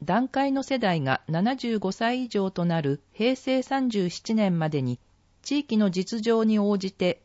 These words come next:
地域包括ケアシステムを構築することが求められています。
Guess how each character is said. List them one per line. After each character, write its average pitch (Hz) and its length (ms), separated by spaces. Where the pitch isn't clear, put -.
地 277 200
域 - 180
包 240 200
括 247 300
ケ 240 180
ア 233 60
シ 233 180
ス - 120
テ 180 120
ム 139 180
を 123 60
構 196 240
築 - 200
す 196 160
る 196 80
こ 190 140
と 190 100
が 147 140
求 135 240
め 156 120
ら 147 120
れ 135 100
て 120 140
い 113 120
ま 107 140
す。 - 260